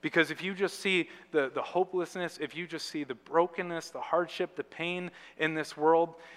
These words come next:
it's a matter of time before you lose hope. And, and there's this, this argument that's similar to the opponents in Paul's day that, that's kind of pervasive in our day today, that, that the pain and the suffering that we see in the world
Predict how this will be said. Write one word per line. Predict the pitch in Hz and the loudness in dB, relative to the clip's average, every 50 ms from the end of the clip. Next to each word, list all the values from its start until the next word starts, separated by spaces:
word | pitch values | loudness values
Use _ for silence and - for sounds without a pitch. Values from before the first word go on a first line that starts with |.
| - - _ _ _ _ _ _ _ _ _ _ | -20 -20 _ _ _ _ _ _ _ _ _ _
it's | - 208 220 - | 4 4 6 4
a | 233 226 | 2 2
matter | 190 180 185 196 190 175 | 4 6 6 6 6 4
of | 160 - | 2 0
time | - 165 170 170 170 160 | 0 2 2 4 2 2
before | 143 139 - - - 165 156 | -2 -6 -6 -2 0 2 2
you | 151 156 151 143 | 2 0 -4 -6
lose | 143 143 143 135 - | -4 -4 -6 -6 -4
hope. | - - 180 175 - - 151 | 0 2 4 4 4 4 4
And, | 170 175 190 - | 4 4 4 4
and | 185 175 180 | 2 4 4
there's | 190 190 185 156 | 4 2 2 4
this, | 175 170 160 - - - - - - - - | 4 2 2 2 -4 -14 -16 -20 -8 -2 0
this | 175 160 - - 160 | 0 0 4 8 10
argument | 175 202 220 196 196 180 170 156 147 147 147 | 10 10 8 6 0 0 2 2 2 2 2
that's | 156 151 131 - - | 0 -2 -2 -2 -6
similar | - 190 190 185 185 175 165 156 | -4 -2 -2 0 0 0 0 0
to | 147 - - - 175 165 156 151 147 - | -2 -4 -4 -4 -2 -2 -2 -4 -6 -6
the | 151 151 143 | -4 -2 -2
opponents | 135 - - - 165 165 165 156 143 135 - | -2 -2 -2 -4 -4 -2 -2 -2 -4 -4 -6
in | 139 139 127 | -8 -8 -8
Paul's | - - - 147 156 160 143 - | -6 -4 -2 0 0 0 -2 -2
day | - 147 135 131 127 | 0 2 2 2 4
that, | 127 127 123 - - - - - - | 2 2 0 -2 -6 -18 -12 -6 -2
that's | 156 147 - | -2 -2 2
kind | - 170 160 147 | 4 4 4 4
of | - | 4
pervasive | - 160 139 123 147 151 151 151 - - 147 127 | 0 0 4 6 6 4 4 2 -4 -4 -2 -2
in | 143 135 | 0 2
our | 135 131 131 127 | 4 2 2 2
day | 131 139 131 127 127 123 117 - - - - - _ _ - | 2 2 2 2 2 0 -2 -4 -12 -20 -20 -20 _ _ -4
today, | - 165 147 156 175 170 - | 2 6 8 8 8 8 8
that, | 139 143 139 135 - - - - - - - | 8 8 6 6 4 -2 -16 -18 -18 0 6
that | - 151 147 - - 147 | 6 6 6 4 0 -4
the | 143 | -4
pain | - - - 170 175 175 175 175 | -4 -4 -4 -2 -2 0 0 0
and | 170 151 139 | -2 -4 -4
the | 127 | -6
suffering | - - 175 160 156 - 185 170 165 160 | 0 4 4 4 4 4 0 -2 -2 -2
that | 147 135 139 | -2 -4 -4
we | 147 147 | -4 -6
see | 147 - - 165 156 151 | -6 -6 -4 -2 0 0
in | 147 143 | 0 -2
the | 135 | -2
world | 123 131 139 135 139 151 151 147 | -2 0 2 2 2 2 0 -2